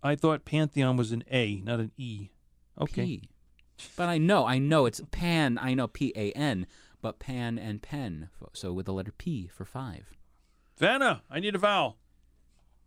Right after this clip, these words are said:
Speaker 1: I'll buy it.
Speaker 2: Sorry, Vanna's not here.
Speaker 1: Okay, that's what I thought.
Speaker 2: You have me in a nice tight dress.
Speaker 1: Well, I, yeah.
Speaker 2: Ugh.
Speaker 1: Um,
Speaker 2: Even I'm saying it,
Speaker 1: there's
Speaker 2: ladies and
Speaker 1: another,
Speaker 2: gentlemen.
Speaker 1: there's another Rotten
Speaker 2: You're
Speaker 1: Tomato for sure. No,
Speaker 2: How
Speaker 1: what,
Speaker 2: dare you, sir?
Speaker 1: what I saw here was an approval rating of sixty-eight percent. The average,
Speaker 2: Was it sixty-eight?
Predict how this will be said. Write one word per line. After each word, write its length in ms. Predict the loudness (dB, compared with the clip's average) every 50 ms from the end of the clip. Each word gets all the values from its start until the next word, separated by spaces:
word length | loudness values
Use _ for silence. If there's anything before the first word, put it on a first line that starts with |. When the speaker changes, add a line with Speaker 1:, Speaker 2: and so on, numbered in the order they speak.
| _
Speaker 1:
I'll 140 | -2 -2 2
buy 220 | 4 4 4 4 2
it. 160 | 0 -2 -2
Speaker 2:
Sorry, 180 | -4 -4 -2
Vanna's 300 | -2 -2 -2 -2 -4 -4
not 100 | -4 -6
here. 160 | -6 -6 -8 -10
Speaker 1:
Okay, 280 | -12 -10 -10 -10 -10 -10 -12 _ -20
that's 180 | -20 -18 -16
what 100 | -14 -14
I 60 | -14 -12
thought. 140 | -4 0
Speaker 2:
You 80 | 2 2
have 120 | 2 2
me 220 | 2 2 4 4 4
in 100 | 4 2
a 60 | 0
nice 240 | 0 0 0 -2 -2
tight 240 | -2 -2 -2 -2 -2
dress. 340 | -2 -2 0 0 0 0
Speaker 1:
Well, 160 | 2 2 4 4
I, 120 | 2 0 -2 -8 _ _ _ _
yeah. 340 | -16 -12 -8 -6 -6 -6 -6 -8 -10 -8 -4 0
Speaker 2:
Ugh. 240 | 2 2 2 0 -2 -10 -16 -20 -20 -20 -20 -20 -20 -20 -20 -18 -4 0
Speaker 1:
Um, 220 | 2 4 6 6
Speaker 2:
Even 160 | 6 6 4
I'm 160 | 4 2 -2
saying 300 | -4 -6 -6 -6 -6 -6
it, 40 | -4
Speaker 1:
there's 120 | -4 -2 -2
Speaker 2:
ladies 80 | 0
and 80 | 0 2
Speaker 1:
another, 120 | 2 2 2
Speaker 2:
gentlemen. 180 | 2 0 -2 -2
Speaker 1:
there's 180 | -4 -4 -4
another 320 | -2 -2 0 0 0 0 0
Rotten 300 | 0 -2 -2 -2 -2 0
Speaker 2:
You're 160 | 2 4 4
Speaker 1:
Tomato 160 | 4 4 2 0
for 120 | -2 -4
sure. 320 | -6 -4 -2 -2 -2 -2 0
No, 140 | 2 6 8
Speaker 2:
How 180 | 12 12 12
Speaker 1:
what, 180 | 12 12 10 4
Speaker 2:
dare 320 | 4 6 6 8 8 6 6
you, 360 | 6 4 4 4 4 4 4
sir? 560 | 2 2 0 4 6 8 10 10 10 8 6 4
Speaker 1:
what 140 | 2 2 2
I 180 | 2 2 2 2
saw 300 | 2 2 2 2 4 4
here 200 | 4 4 4 4
was 160 | 2 2 2
an 100 | 0 0
approval 340 | 0 0 2 2 2 4 4
rating 280 | 4 4 4 4 2
of 80 | 2 0
sixty-eight 520 | 0 -2 -4 -4 -4 -4 -4 -4 -4 -4
percent. 380 | -6 -8 -4 -2 0 0 0 0
The 140 | -2 0 4
average, 100 | 6 8
Speaker 2:
Was 120 | 8 6 4
it 100 | 2 0
sixty-eight? 480 | 0 -2 0 0 0 2 2 2 0